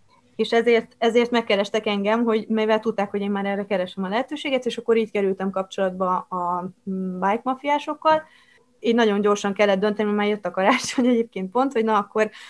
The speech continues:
tudnánk-e mi pedig kapacitást vállalni, tehát hogy mi meg tudnánk-e oldani azt, hogy akkor ez tényleg rászorulókhoz jusson el, és akkor mondtam, hogy jó, rendben, akkor én meg vállalom azt, hogy, hogy itt megszervezem azt, hogy önkéntesekkel ez tényleg ki is lesz osztva.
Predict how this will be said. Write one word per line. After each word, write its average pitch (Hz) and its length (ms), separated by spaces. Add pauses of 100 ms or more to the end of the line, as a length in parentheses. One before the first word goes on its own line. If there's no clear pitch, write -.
(140)
tudnánk-e 208 800
mi 220 220
pedig 220 300
kapacitást 190 680
vállalni, 185 640 (100)
tehát 220 140
hogy 208 120
mi 220 140
meg 220 160
tudnánk-e 196 360
oldani 208 260
azt, 208 140
hogy 208 120
akkor 208 240
ez 208 140
tényleg 196 360 (260)
rászorulókhoz 185 840
jusson 190 380
el, 320 300 (260)
és - 140
akkor 220 440 (180)
mondtam, 208 380
hogy 185 120
jó, 277 160
rendben, 262 380
akkor 214 400
én 214 120
meg 208 240 (360)
vállalom 190 480
azt, - 240
hogy, 190 260 (400)
hogy 190 100
itt 196 120
megszervezem 190 600
azt, 190 160
hogy 190 120
önkéntesekkel 185 680
ez 180 140
tényleg 180 300
ki 180 140
is 185 140
lesz 185 240
osztva. - 400